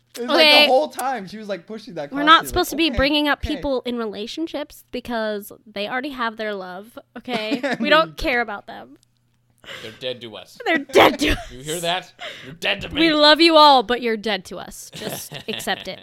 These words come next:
Speaker 1: We've
Speaker 2: Um,
Speaker 1: gone off
Speaker 2: yeah.
Speaker 3: And
Speaker 1: to
Speaker 3: the
Speaker 1: a
Speaker 3: thing is,
Speaker 1: better
Speaker 3: they really don't
Speaker 1: place.
Speaker 3: care.
Speaker 2: <laughs>
Speaker 3: They
Speaker 2: But yeah,
Speaker 3: really
Speaker 2: no,
Speaker 3: don't.
Speaker 2: I don't know. I'm, I'm very chill in a weird way where I'm not chill sometimes, but, like,
Speaker 1: Yeah.
Speaker 2: in a funny way, you know?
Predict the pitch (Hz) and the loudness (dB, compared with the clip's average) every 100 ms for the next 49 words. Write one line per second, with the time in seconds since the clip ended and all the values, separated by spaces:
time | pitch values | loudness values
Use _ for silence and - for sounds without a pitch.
0 | - - - - 247 247 240 233 240 247 | -18 -18 -18 -4 0 2 2 -2 -6 -8
1 | 233 233 220 113 _ - 135 113 - 117 | -12 -12 -12 -16 _ -20 -16 -10 -8 -8
2 | 117 135 131 123 113 - 110 - - 523 | -8 -10 -10 -10 -12 -8 -4 0 4 4
3 | - _ - 311 - 220 330 320 269 277 | 2 _ -18 -18 -18 0 6 8 8 6
4 | 214 262 311 247 226 - - 254 294 - | 6 4 6 4 0 -2 4 6 6 -2
5 | _ 254 277 294 233 285 294 302 - 254 | _ 2 2 2 4 6 4 2 2 2
6 | 262 262 _ 240 233 202 214 226 220 220 | 2 0 _ -2 -2 -2 0 0 0 0
7 | 226 226 196 202 196 190 202 - 233 214 | 0 0 -2 -2 -2 -2 -4 -6 -8 -8
8 | 214 226 220 214 214 220 - 202 - 190 | -6 -8 -6 -4 -6 -8 -10 -10 -10 -8
9 | 175 - _ _ _ _ _ 87 _ 226 | -8 -10 _ _ _ _ _ -20 _ -4
10 | 220 185 - 214 185 156 151 - - 220 | -4 -6 -8 -6 -6 -8 -12 -14 -12 -4
11 | 302 349 | -2 0